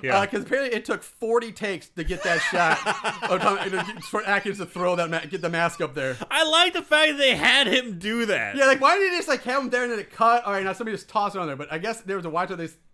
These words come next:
Speaker 2: actually had him do it, apparently.
Speaker 1: That's hila-, forty?
Speaker 2: Forty.
Speaker 1: That's hilarious.
Speaker 2: I'm surprised it took that, was mo-, wasn't more than that. But, uh, anyway. Uh, the gas station scene in the film can also be seen in John Carpenter's The Fog. So, again, he used the same location.
Speaker 1: Hmm.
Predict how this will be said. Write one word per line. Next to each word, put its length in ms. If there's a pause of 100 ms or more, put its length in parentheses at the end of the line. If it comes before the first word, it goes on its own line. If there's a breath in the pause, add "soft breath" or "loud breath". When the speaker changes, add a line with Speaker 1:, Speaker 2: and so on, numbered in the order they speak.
(400)
Speaker 2:
actually 260
had 120
him 80
do 200
it, 60
apparently. 440
Speaker 1:
That's 240
hila-, 260
forty? 560
Speaker 2:
Forty. 460
Speaker 1:
That's 160
hilarious. 680 (140)
Speaker 2:
I'm 80
surprised 300
it 60
took 140
that, 220 (680)
was 180
mo-, 280
wasn't 300
more 240
than 100
that. 400
But, 220
uh, 160
anyway. 260 (420 soft breath)
Uh, 220
the 100
gas 380
station 320
scene 160
in 60
the 80
film 320
can 100
also 300
be 100
seen 300
in 100
John 220
Carpenter's 340
The 80
Fog. 560
So, 220
again, 240
he 60
used 220
the 60
same 340
location. 500
Speaker 1:
Hmm. 200